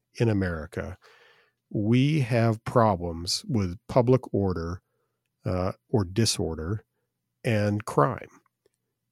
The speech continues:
Uh, it is a huge problem. It is a real issue.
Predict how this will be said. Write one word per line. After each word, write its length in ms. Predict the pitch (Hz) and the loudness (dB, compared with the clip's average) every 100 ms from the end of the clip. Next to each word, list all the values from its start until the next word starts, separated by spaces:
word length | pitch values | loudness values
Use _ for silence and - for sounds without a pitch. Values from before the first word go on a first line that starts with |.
| _ | _
Uh, 220 | 98 95 - _ - | -6 -4 -6 _ 2
it 160 | 151 | 6
is 240 | 147 143 - - | 8 6 4 2
a 100 | 131 | 2
huge 560 | 127 143 131 117 110 - | 4 6 8 6 2 2
problem. 540 | 127 123 95 - - _ _ - | 4 4 0 -6 -12 _ _ 2
It 120 | 123 | 4
is 120 | 117 | 6
a 60 | 113 | 4
real 520 | 101 107 113 113 127 | 4 4 4 4 0
issue. 340 | 107 - - | -4 -4 -6